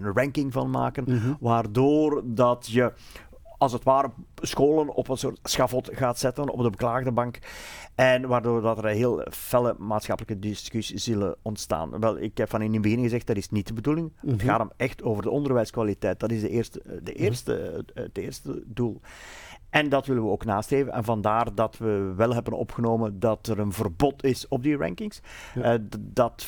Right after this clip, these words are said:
Speaker 1: betekent eigenlijk een uitzondering op de openbaarheid van bestuur, maar dat hebben we wel dichtgeschreven in het decreet dat nu voor ligt.
Speaker 2: Ja. Oké, het past allemaal in, in, in het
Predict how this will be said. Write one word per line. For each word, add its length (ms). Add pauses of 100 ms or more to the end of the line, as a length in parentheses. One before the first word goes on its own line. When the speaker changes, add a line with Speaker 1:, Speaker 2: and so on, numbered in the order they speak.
(220)
Speaker 1:
betekent 380
eigenlijk 380
een 240
uitzondering 440
op 120
de 80
openbaarheid 480
van 160
bestuur, 400
maar 200
dat 180
hebben 280
we 60
wel 220
dichtgeschreven 720
in 120
het 140
decreet 340
dat 100
nu 100
voor 200
ligt. 240 (100)
Speaker 2:
Ja. 200 (460)
Oké, 240
het 340
past 200
allemaal 240
in, 200
in, 180
in 140
het 380